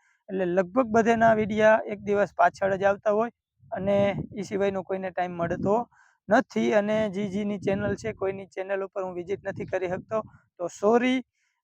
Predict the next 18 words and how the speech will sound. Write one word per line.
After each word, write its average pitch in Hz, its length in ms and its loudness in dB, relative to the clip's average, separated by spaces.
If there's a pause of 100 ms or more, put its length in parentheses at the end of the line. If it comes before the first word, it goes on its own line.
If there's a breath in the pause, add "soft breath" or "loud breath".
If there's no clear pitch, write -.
અને 208 260 -2 (180)
બાકી 208 400 2
વરસાદની 208 520 0
અપડેટમાં 214 480 -2
આપણે 214 360 2
ઘણી 208 240 -4
વાર 208 200 4
હજી 202 200 -2
આગળ 196 240 0
કહી 202 180 -4
દીધું 202 300 -10
અને 190 160 -6
હજી 190 140 -10
કહી 202 160 -6
દઉં, 226 220 -8
કંઈ 208 160 -8
ખાસ 196 320 2
નથી. 226 380 -2